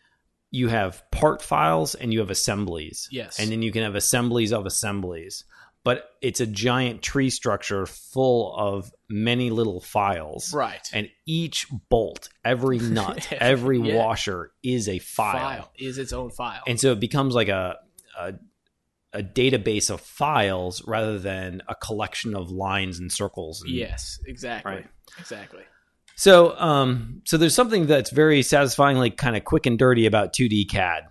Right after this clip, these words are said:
Speaker 2: Right.
Speaker 1: And I think it's good to point out that a lot of times that's great. Th-
Speaker 2: Totally. Just,
Speaker 1: uh,
Speaker 2: uh,
Speaker 1: just get it, your idea. At the end of the day,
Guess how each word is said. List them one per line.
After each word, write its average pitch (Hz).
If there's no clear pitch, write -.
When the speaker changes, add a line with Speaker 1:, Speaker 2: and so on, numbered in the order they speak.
Speaker 2:
Right. 135
Speaker 1:
And 113
I 113
think 175
it's 135
good 135
to 117
point 135
out 117
that 98
a 113
lot 127
of 156
times 104
that's 123
great. -
Th- 127
Speaker 2:
Totally. 143
Just, 143
Speaker 1:
uh, 151
Speaker 2:
uh, 131
Speaker 1:
just 135
get 170
it, 190
your 131
idea. 110
At 247
the 277
end 277
of 214
the 185
day, 123